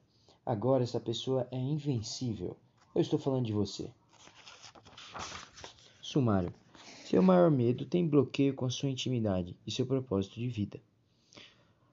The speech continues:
Você é o que você pensa. Medo versus medo. Estágios cerebrais do medo. Quais são os seus medos? Sinais versus ruído. O preço da inércia.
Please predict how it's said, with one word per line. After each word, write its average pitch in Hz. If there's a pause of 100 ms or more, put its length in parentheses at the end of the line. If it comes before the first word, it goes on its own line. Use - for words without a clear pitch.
(160)
Você 127
é 165
o 165
que 165
você 131
pensa. 143 (840)
Medo 107
versus 101
medo. 113 (480)
Estágios 117
cerebrais 113
do 95
medo. 101 (640)
Quais 127
são 131
os 120
seus 123
medos? 110 (580)
Sinais 131
versus 104
ruído. 127 (520)
O 107
preço 165
da 110
inércia. 107